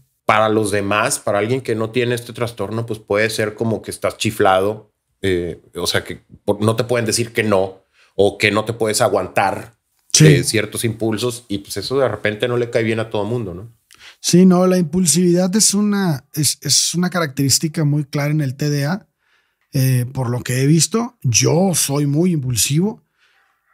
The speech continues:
Speaker 2: y, este, y definitivamente me ha generado broncas, pero siento que a mí me ha generado más broncas la inatención. Esta
Speaker 1: Déjame
Speaker 2: parte
Speaker 1: te
Speaker 2: de se me
Speaker 1: pregunto.
Speaker 2: olvidó una boda o algo.
Speaker 1: Sí.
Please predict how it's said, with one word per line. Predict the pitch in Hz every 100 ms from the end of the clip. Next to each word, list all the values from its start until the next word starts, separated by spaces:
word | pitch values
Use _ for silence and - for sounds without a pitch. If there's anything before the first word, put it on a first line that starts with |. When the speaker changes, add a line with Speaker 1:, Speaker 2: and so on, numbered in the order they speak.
| _
Speaker 2:
y, | 147 135 131
este, | 120 - - 120 117 113 110 - _ -
y | 147 135 135 131 113
definitivamente | 127 - - 139 131 123 147 160 175 170 185 185 170
me | 165
ha | 151
generado | - 170 151 156 147
broncas, | 147 160 156 113 - - - -
pero | - 180 170
siento | 185 175 214
que | 214
a | 220
mí | 202
me | 208 208
ha |
generado | 214 214 185 185
más | 185 170
broncas | 170 170 160 185
la | 165 165
inatención. | 151 131 123 120 - 139 127 110 _ _ _ _ _ -
Esta | 143 196
Speaker 1:
Déjame | 143 170 160 170
Speaker 2:
parte | 190
Speaker 1:
te | 175
Speaker 2:
de |
se | 147 165
me | 147
Speaker 1:
pregunto. | 143
Speaker 2:
olvidó | 147 147 143 143 127 - _ -
una | 147 131
boda | 143 123 113
o |
algo. | 110 -
Speaker 1:
Sí. | 131 - -